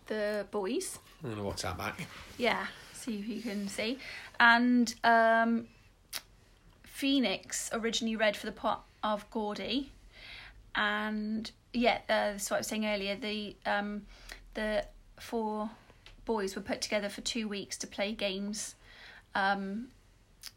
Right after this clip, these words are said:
Speaker 1: and build, like, a camaraderie,
Speaker 2: Mm-hmm.
Speaker 1: um, so that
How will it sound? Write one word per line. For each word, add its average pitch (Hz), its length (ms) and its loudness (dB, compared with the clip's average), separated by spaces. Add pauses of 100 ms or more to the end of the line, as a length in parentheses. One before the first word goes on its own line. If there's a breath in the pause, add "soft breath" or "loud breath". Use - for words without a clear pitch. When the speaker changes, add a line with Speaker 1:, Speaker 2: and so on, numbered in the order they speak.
(640)
Speaker 1:
and 208 360 -2
build, 208 380 -4
like, 196 160 -4
a - 20 -20
camaraderie, 208 880 -2 (120)
Speaker 2:
Mm-hmm. 95 200 -6 (180)
Speaker 1:
um, 208 340 -2
so - 180 -6
that 208 200 -12